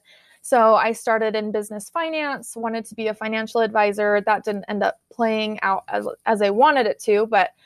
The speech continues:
I had a lot of, um, great classes on marketing and kind of just decided to start there. Um, my internship, I worked for an adoption agency and,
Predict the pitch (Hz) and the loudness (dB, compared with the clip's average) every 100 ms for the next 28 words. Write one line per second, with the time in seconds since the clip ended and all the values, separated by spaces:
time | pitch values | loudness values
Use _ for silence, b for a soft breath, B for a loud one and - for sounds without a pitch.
0 | b b b 240 269 247 233 220 226 220 | b b b 2 4 4 4 6 8 6
1 | 220 - 214 208 202 202 226 - - 208 | 4 0 -2 -2 -2 -2 -2 -4 -8 -8
2 | 220 214 190 208 339 311 320 302 302 302 | -6 -6 -6 0 0 2 0 0 0 -2
3 | 294 - 233 220 220 220 214 - _ _ | -6 -4 -2 0 -2 -2 -4 -10 _ _
4 | _ _ _ _ - 302 359 359 320 - | _ _ _ _ -2 2 2 2 0 0
5 | 285 285 262 240 220 - 233 220 202 - | 2 4 4 4 0 0 2 4 4 0
6 | 208 196 117 101 214 220 214 214 208 208 | 0 2 2 0 -2 -2 -2 -2 -4 -6
7 | 202 B 220 214 220 226 247 233 220 208 | -10 B -6 -4 -6 -4 -4 0 0 2
8 | 208 202 202 208 - 233 214 196 190 - | 0 0 -2 -4 -4 -4 -2 0 0 -2
9 | 214 196 190 190 - 185 180 - 180 180 | -4 -4 -4 -6 -6 -6 -4 -4 -4 -6
10 | 180 185 | -6 -8